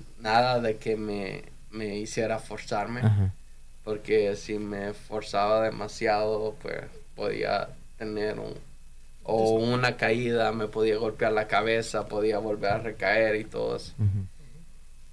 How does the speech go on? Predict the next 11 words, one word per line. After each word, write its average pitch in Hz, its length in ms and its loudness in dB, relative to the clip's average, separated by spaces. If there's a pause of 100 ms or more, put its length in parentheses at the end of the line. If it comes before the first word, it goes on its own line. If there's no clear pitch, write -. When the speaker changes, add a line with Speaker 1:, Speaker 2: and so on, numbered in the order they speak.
(160)
Speaker 1:
Entonces, 117 800 4 (1080)
ah, 113 420 6 (180)
no 131 220 4
vine 151 600 4
ese 139 220 2
fin 139 200 0
de 131 80 -2
semana 123 500 -2
que 120 120 -2
salí 110 300 0
de, 110 380 2